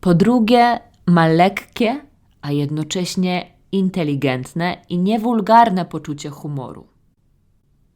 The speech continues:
Po trzecie, wygląda jak ktoś,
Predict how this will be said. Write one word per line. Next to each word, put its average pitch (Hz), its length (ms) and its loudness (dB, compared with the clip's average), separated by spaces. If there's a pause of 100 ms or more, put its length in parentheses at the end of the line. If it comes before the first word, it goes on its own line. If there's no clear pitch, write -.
(200)
Po 120 120 -18
trzecie, 170 580 -6 (360)
wygląda 180 580 -4
jak 143 320 -12
ktoś, - 540 -14